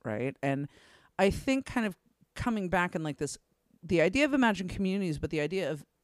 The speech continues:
specificity that you were bringing up, right? I think we also live in a time where people,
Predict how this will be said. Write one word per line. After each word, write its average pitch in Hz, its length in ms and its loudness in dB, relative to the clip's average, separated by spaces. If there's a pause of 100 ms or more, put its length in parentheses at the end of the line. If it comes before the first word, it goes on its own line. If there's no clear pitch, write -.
specificity - 840 -2
that 107 160 -4
you 117 60 -6
were 113 120 -6
bringing 110 400 -6
up, 139 200 -8 (100)
right? 120 340 -4 (840)
I - 40 -8
think 427 280 -8
we 392 80 0
also 277 220 -4
live 165 240 -2
in 170 120 -4
a 135 80 -2
time 160 920 -4 (960)
where 220 300 4
people, 208 1080 0